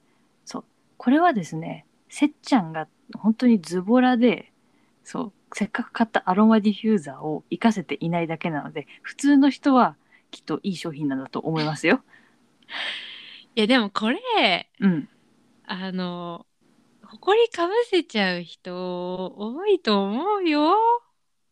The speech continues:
Speaker 1: そうかな。いや、でもさ、ちょっと申し訳ないなって思ったのが、せっかくさ、猫ポンちゃんがさ、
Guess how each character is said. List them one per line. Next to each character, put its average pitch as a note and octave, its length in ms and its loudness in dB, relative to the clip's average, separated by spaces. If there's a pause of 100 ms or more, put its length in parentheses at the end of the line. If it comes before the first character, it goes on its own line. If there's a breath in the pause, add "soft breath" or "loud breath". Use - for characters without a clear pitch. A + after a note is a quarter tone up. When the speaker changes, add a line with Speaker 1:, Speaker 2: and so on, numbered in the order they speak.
(140)
Speaker 1:
そ - 120 -14
う - 20 -20
か D#3 140 -6
な。 D#3 280 -6 (220 soft breath)
い G3+ 40 -4
や、 F#3+ 40 2
で F3+ 80 -2
も E3+ 80 -4
さ、 E3+ 200 -2
ち - 100 0
ょ - 20 6
っ - 20 6
と F#3 80 0
申 A3+ 140 6
し C#4+ 80 0
訳 D4+ 180 2
な D4+ 100 2
い A#3+ 80 4
な D#3 100 -4
っ - 20 -18
て - 120 -8
思 D3 140 -4
っ C#4 40 -8
た C#3 120 -6
の C3 140 -8
が、 D3 100 -10
せ - 140 -12
っ - 20 -20
か C4+ 160 -2
く B3+ 100 -8
さ、 B3 120 2
猫 D#3+ 300 -2
ポ A3+ 140 2
ン F#3 120 2
ち F#3+ 100 0
ゃ F#3 60 2
ん F3+ 40 -6
が F3+ 120 -4
さ、 D3+ 240 0